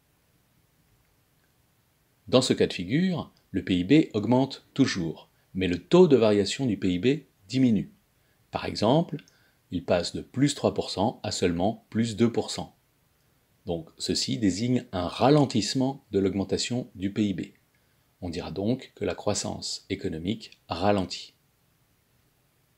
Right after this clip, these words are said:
Ensuite, à droite, nous avons le cas d'un P I B qui diminue, donc le taux de variation du P I B est négatif. Dans ce contexte, il est possible que le taux de variation du P I B, tout en restant négatif,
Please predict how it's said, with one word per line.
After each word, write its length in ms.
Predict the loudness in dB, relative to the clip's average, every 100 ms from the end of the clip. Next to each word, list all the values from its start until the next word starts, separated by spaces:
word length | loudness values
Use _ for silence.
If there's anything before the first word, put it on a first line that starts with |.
| _ _ _ _ _ _ _ _ _ _ _ _ _ _ _ _ _ _ _ _ _ _ _ _ -10
Ensuite, 460 | 0 2 2 -2
à 80 | -2
droite, 460 | 6 6 6 0 -18 _ _
nous 340 | 2 2 4 4
avons 220 | 4 2
le 80 | 2
cas 220 | 0 0
d'un 140 | 0
P 180 | 2 2
I 80 | 4
B 200 | 2 0
qui 320 | -2 -8 -8 -10
diminue, 540 | -6 0 4 4 2 -6 _
donc 300 | -4 -4 -2
le 120 | -6
taux 260 | 0 6 6
de 80 | 6
variation 500 | 2 2 0 -2 -2
du 80 | -2
P 160 | -6
I 80 | 0
B 60 | 0 0 -2
est 120 | -2
négatif. 840 | 2 4 4 2 -2 -16 -16 -18 _ _ _ _ _ _ _ _ _ _ _ _ _ _ _ _ _ _ _ _ _ _
Dans 260 | -4 -4 -4
ce 160 | -10 -6
contexte, 580 | -4 2 2 2 -10 -4
il 140 | -2
est 60 | -2
possible 400 | -2 -4 -4 -6
que 100 | -8
le 160 | -8
taux 360 | -2 2 2 0
de 120 | -8 -8
variation 460 | -6 -4 -4 -6
du 100 | -8
P 140 | -4 0
I 60 |
B, 300 | 4 2 0
tout 240 | -6 -4 -2
en 80 | -2
restant 320 | -4 -6 -6
négatif, 520 | 0 0 0 -4 -6